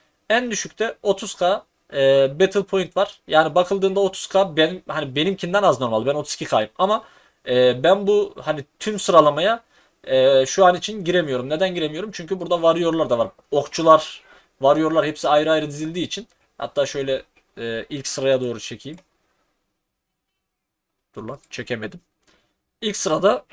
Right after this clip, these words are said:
<clears throat> okçuları görüyorsunuz. Yani burada şöyle bir şey. E, okçular daha fazla, bıçakçılar daha fazla kastığı için, mage'ler daha fazla kastığı için, e, otuz K sağ tarafa kasan, sezonluk puanı kasan bir warrior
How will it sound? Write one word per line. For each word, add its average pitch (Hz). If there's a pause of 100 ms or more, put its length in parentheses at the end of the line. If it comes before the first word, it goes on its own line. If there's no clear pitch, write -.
(180)
<clears throat> 190
okçuları 185
görüyorsunuz. 185
Yani 180
burada 196
şöyle 196
bir 127
şey. 113 (400)
E, 127
okçular 190
daha 185
fazla, 135 (220)
bıçakçılar 156
daha 156
fazla 135
kastığı 120
için, 160
mage'ler 123
daha 143
fazla 117
kastığı -
için, 196 (460)
e, 120 (140)
otuz 175
K 135 (200)
sağ 165
tarafa 139
kasan, 127
sezonluk 143
puanı 139
kasan 151
bir 175
warrior 147